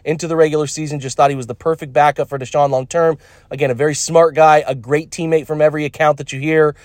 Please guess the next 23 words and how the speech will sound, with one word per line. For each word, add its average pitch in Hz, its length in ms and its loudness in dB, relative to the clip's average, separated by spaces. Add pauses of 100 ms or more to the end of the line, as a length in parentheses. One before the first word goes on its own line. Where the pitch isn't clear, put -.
(200)
People 143 260 -6
love 147 240 4
Josh 151 320 4
Dobbs. 147 460 4 (400)
Excited 175 520 0
to 156 60 -8
see 160 180 -8
him 139 120 -6
back, 104 400 -4
right? 139 340 -2
Excited 151 380 -2
to 135 60 -10
see 143 140 -10
him 127 100 -10
back. 110 200 -8
The 131 100 -20
question 202 320 0
begets 175 360 -2
after 170 280 0
that, 135 260 2 (280)
what 160 160 0
happens 165 580 0 (1040)
with 156 400 0